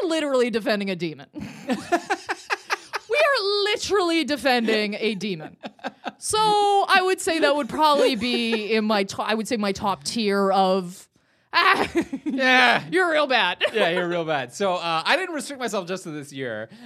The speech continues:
Speaker 2: Um, so for me, Thanos is a big one. Same reason you were saying
Speaker 1: Yes.
Speaker 2: for, uh, for Zod, right? And we've defended Thanos twice, uh, both when we first started out and then, uh, for our hundredth episode. So that was a big one for me.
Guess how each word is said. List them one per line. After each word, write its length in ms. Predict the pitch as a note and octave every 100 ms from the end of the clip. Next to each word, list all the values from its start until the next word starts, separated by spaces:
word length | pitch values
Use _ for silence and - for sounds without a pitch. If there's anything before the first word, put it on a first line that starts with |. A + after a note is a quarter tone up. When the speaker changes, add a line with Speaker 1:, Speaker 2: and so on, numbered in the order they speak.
| G3+ -
Speaker 2:
Um, 200 | E3 D#3+
so 180 | G3
for 100 | F3
me, 200 | A3 C4
Thanos 520 | G#3+ A3 G3+ G3+ G3 F3
is 140 | C#3+
a 60 | B2+
big 200 | A#2 G#2
one. 240 | G#2 G#2
Same 320 | - A#3+ G#3+ F#3
reason 540 | E3 D3 D3 C#3 B2+
you 140 | C3+ C#3
were 100 | B2+
saying 380 | B2+ B2+ A#2+ A#2+
Speaker 1:
Yes. 180 | B2+
Speaker 2:
for, 280 | - B2+ A#2+
uh, 420 | A#2 A2 G#2 G#2+
for 160 | - C3
Zod, 420 | A2 G#2 G2+ G2+
right? 280 | G2+ G2+ G2+ _ _
And 100 | D3
we've 140 | G#3+ A#3+
defended 480 | G#3 G3+ D#3+ C#3
Thanos 440 | - C3 A2+ G#2 -
twice, 520 | - G#2 F2+ - - - G#2 - -
uh, 380 | B2+ B2 A#2+ A2
both 280 | C#3 C#3
when 100 | D3+ D3
we 80 |
first 200 | D3 F3+ -
started 220 | F3+ F#3
out 160 | G3+
and 140 | F#3 D#3+
then, 180 | E3 D#3+
uh, 160 | D#3+
for 160 | D#3 E3
our 40 | C#3
hundredth 300 | E3 D#3+ C3
episode. 360 | G#2 G#2+ G#2+
So 60 | F#2+
that 140 | D#3 F#3
was 100 | F3
a 40 |
big 160 | D3 B2+
one 140 | A#2+
for 80 | A#2
me. 220 | A#2